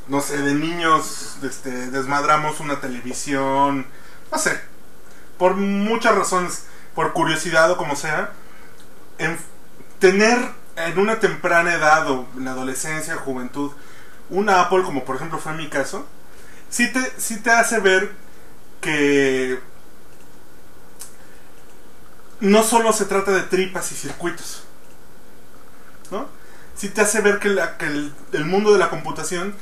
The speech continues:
tiene que ver también con el buen gusto. Tiene que ver con hacer las cosas bien, pero además con un buen diseño, güey. Esa es como, como la, la manera más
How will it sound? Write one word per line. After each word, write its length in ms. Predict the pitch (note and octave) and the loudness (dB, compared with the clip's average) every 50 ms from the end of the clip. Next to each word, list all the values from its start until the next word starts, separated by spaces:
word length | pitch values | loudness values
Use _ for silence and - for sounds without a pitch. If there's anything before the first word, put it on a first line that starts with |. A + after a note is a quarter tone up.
| - - - - - - | -8 -8 -8 -8 -8 -2
tiene 320 | - F3+ F#3+ F#3+ F#3 F#3+ - - - - | 0 2 2 2 0 -2 -6 -8 -8 -6
que 80 | - D#3 | -4 -2
ver 160 | D#3+ E3+ E3+ | -2 -2 -2
también 240 | - E3+ E3 E3+ E3 | -2 -4 -4 -4 -4
con 120 | F3 E3 | -2 -2
el 60 | C#3+ C3 | -2 0
buen 280 | C3 C#3+ D3+ D#3 D3+ C#3+ | 0 0 -2 -2 -4 -4
gusto. 340 | D#3+ D#3+ - - - - - - - - - - - - - - - - - - - - - - - - - - - - - - - - - - - - - - - - | -6 -4 -4 -4 -6 -6 -6 -8 -8 -8 -8 -8 -8 -8 -8 -8 -8 -8 -8 -8 -8 -8 -8 -8 -8 -8 -8 -8 -8 -8 -8 -8 -8 -8 -8 -8 -8 -8 -8 -8 -6 -4
Tiene 220 | - F#3 G3+ G3+ | 0 0 2 4
que 100 | F#3+ F#3 | 6 6
ver 160 | F3+ F#3 F#3 | 6 6 6
con 300 | F#3+ G3 F#3 F3 F3 - - | 6 4 2 0 -2 -6 -4
hacer 360 | - - - - F3+ F3+ E3+ F3 | -4 -2 0 0 0 0 2 2
las 220 | F#3 F3+ F3+ - | 2 2 2 0
cosas 480 | - F3+ F3 F3 F3 F#3 F3+ F3 - D3+ | -2 -2 -2 0 0 0 0 0 -2 -2
bien, 440 | E3 F3 F3 F#3+ G#3+ C4+ C#4+ C#4 - | 2 2 4 4 2 0 -2 -4 -2
pero 160 | - D3+ D3+ | 0 2 2
además 540 | D3 D3+ D3 D3 D#3+ F3 G#3 A3 - - - - - - - - - - - - - - | 4 4 4 4 4 4 4 2 0 -4 -6 -8 -8 -8 -8 -8 -8 -8 -10 -8 -6 -4
con 220 | - - D#3 E3+ | -2 0 2 2
un 340 | F#3+ G3+ G#3 G#3+ G#3+ G#3+ G3+ | 2 2 2 2 0 0 0
buen 240 | F3+ G#3+ A3 G#3+ G#3 | 0 0 0 0 0
diseño, 480 | G3+ G3+ - G#3+ G#3 G3+ F#3+ E3+ D3 | 0 0 2 2 2 2 0 0 -2
güey. 140 | C3 C3 - - - - - - - - - - - - - - - - - - - - - - - | -4 -6 -8 -8 -8 -8 -8 -10 -10 -10 -10 -10 -8 -8 -8 -8 -8 -8 -8 -8 -8 -8 -8 -8 -6
Esa 140 | - A3 - | -4 -4 -2
es 40 | - | 0
como, 420 | - B3 B3+ B3 A#3+ A#3+ B3 B3 - - - - - - - - - - - - - - - - - - - - - | 0 2 2 2 2 2 0 0 -2 -6 -8 -8 -8 -8 -8 -8 -8 -8 -8 -8 -8 -8 -8 -8 -8 -8 -8 2 4
como 220 | G3 G3 F#3+ G3+ | 6 6 8 8
la, 240 | G3 G3+ G3+ G#3 G3+ | 10 10 8 8 6
la 120 | G3 G3 F#3+ | 4 4 6
manera 400 | G3+ G3+ G3+ G#3 G#3+ G#3+ A#3 A3+ | 6 6 6 8 8 6 6 6
más 480 | G#3 G#3 G#3 G3+ - - - - - | 4 2 2 0 -2 -4 -4 -6 -6